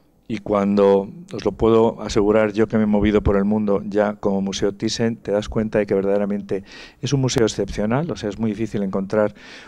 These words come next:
una, una colección de arte como esta, tan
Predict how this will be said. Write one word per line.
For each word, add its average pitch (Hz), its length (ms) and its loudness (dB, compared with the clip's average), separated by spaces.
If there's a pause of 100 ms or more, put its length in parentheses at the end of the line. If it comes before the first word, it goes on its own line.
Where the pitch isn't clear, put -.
(100)
una, 104 420 0
una 104 380 -2
colección 101 440 2
de 101 120 2
arte 98 320 -2
como 95 260 -4
esta, 143 400 -6 (420)
tan 104 400 -4